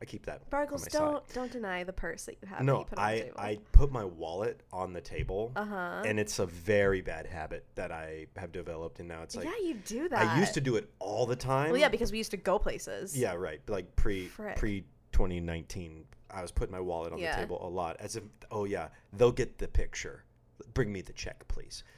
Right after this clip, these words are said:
Speaker 2: Also,
Speaker 1: But, like,
Speaker 2: tip.
Speaker 1: it's really tacky. It's so beyond
Speaker 2: It's
Speaker 1: tacky
Speaker 2: bad,
Speaker 1: to
Speaker 2: yeah.
Speaker 1: be li-, to be
Speaker 2: It's
Speaker 1: like,
Speaker 2: bad.
Speaker 1: inst-
Speaker 2: Especially if it's just you and I, I, it's not as bad, but if we're with multiple people, that's a little bit
Speaker 1: It's
Speaker 2: worse.
Speaker 1: so much, it, it's, like, so dumb
Speaker 2: Yeah,
Speaker 1: and,
Speaker 2: it's
Speaker 1: and
Speaker 2: not
Speaker 1: naive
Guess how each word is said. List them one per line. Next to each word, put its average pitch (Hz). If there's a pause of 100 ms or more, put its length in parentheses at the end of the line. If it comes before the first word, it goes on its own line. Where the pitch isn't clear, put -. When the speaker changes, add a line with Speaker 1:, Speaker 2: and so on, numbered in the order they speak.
(140)
Speaker 2:
Also, 302
Speaker 1:
But, 131
like, 135
Speaker 2:
tip. 165
Speaker 1:
it's 143
really 160
tacky. -
It's 143
so 175
beyond 127
Speaker 2:
It's 220
Speaker 1:
tacky 87
Speaker 2:
bad, -
Speaker 1:
to 190
Speaker 2:
yeah. 117
Speaker 1:
be 117
li-, 104
to -
be 113
Speaker 2:
It's 107
Speaker 1:
like, 95
Speaker 2:
bad. 143 (600)
Speaker 1:
inst- 247
Speaker 2:
Especially 262
if -
it's 427
just 571
you 254
and 180
I, 170 (120)
I, 240 (100)
it's -
not 233
as 247
bad, 262
but 208
if 208
we're 226
with 269
multiple 196
people, 294
that's -
a 180
little 175
bit 302
Speaker 1:
It's 139
Speaker 2:
worse. 370
Speaker 1:
so 151
much, 156
it, 131
it's, 135
like, 127
so 160 (340)
dumb 87 (260)
Speaker 2:
Yeah, 233
Speaker 1:
and, 120
Speaker 2:
it's 131
Speaker 1:
and 151
Speaker 2:
not 170
Speaker 1:
naive 117